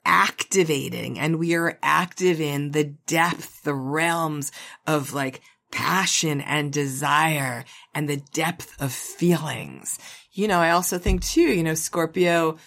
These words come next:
is related, you know, its wound is the abandonment wound. And so, like, and Mars is prickly, right? Like, will, for some people, this start to, like,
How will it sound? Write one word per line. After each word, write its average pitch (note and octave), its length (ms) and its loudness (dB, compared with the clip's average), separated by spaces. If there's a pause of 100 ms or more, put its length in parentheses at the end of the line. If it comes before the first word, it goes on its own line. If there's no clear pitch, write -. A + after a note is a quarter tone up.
(300)
is E3+ 200 2
related, D#3+ 580 2
you E3+ 100 -4
know, C#3+ 120 -2
its C#3+ 200 -8
wound F3+ 440 0
is D#3+ 200 -4
the E3+ 180 -2
abandonment E3 800 -2
wound. B2+ 520 -6 (380)
And E3 160 2
so, E3 280 4
like, D3+ 380 2
and D3+ 220 0
Mars D3 360 0
is F#3+ 100 -2
prickly, G#3+ 600 6
right? E3 360 2
Like, D#3+ 320 2
will, E3+ 420 2
for E3 200 -4
some D#3 280 -4
people, G3+ 360 -2
this D#3+ 200 -2
start D3 220 -4
to, - 100 -8
like, D3 220 -4